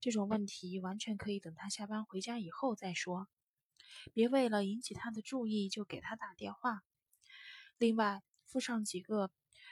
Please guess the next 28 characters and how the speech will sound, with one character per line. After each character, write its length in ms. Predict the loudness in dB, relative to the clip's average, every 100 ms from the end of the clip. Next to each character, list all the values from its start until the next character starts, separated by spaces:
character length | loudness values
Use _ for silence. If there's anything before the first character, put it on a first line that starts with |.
| -20
可 140 | 0 4
以 140 | 4
给 180 | 2 0
他 140 | -2
打 160 | -2 -2
电 180 | -2 -4
话 380 | -2 -2 -2 -6 -6
极 220 | -2 0
好 220 | 0 -2
的 100 | 0
理 160 | -2 -2
由， 260 | -2 -4 -6 _ _ -6
暗 160 | 0 2
示 160 | 0
他 280 | 0 -2 -2 -8 _ _ _ _ _ _ _ _ _ -20 -20 -20 _
：“你 180 | -2 -2
今 220 | -2 -4
天 180 | -2 0
兴 220 | 0 -2
致 120 | -4
勃 220 | -4 -4
勃， 300 | -6 -10 -12 -16 _ -20 -20 -20 -20 -20 _
你 280 | 0 2 2
没 160 | 2
有 160 | 2 2
必 140 | 2 2
要 220 | 4 2
在 420 | 0 0 0 -2